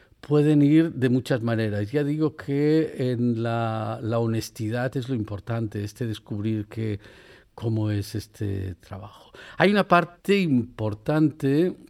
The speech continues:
que es por qué lo hacemos y que también hay que ponerlo y que en, en el, en el relato. ¿Por qué lo hago? ¿Mm?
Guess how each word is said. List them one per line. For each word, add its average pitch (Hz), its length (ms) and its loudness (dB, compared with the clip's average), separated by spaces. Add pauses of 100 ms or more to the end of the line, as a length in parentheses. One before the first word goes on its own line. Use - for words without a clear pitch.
(760)
que - 120 -4
es 110 100 -6
por 120 240 -2
qué 143 100 2
lo 123 100 4
hacemos - 800 -6 (340)
y 123 120 -12
que - 120 -2
también 151 300 8
hay 127 120 4
que - 240 -12
ponerlo 95 680 -8
y 92 60 -10
que - 240 -10
en, 101 120 -4
en 101 180 -6
el, 98 240 -4
en 104 100 -4
el 95 140 -6
relato. 104 460 -12 (1120)
¿Por 135 240 0
qué 185 200 2
lo 160 180 8
hago? 101 480 4 (320)
¿Mm? 117 220 2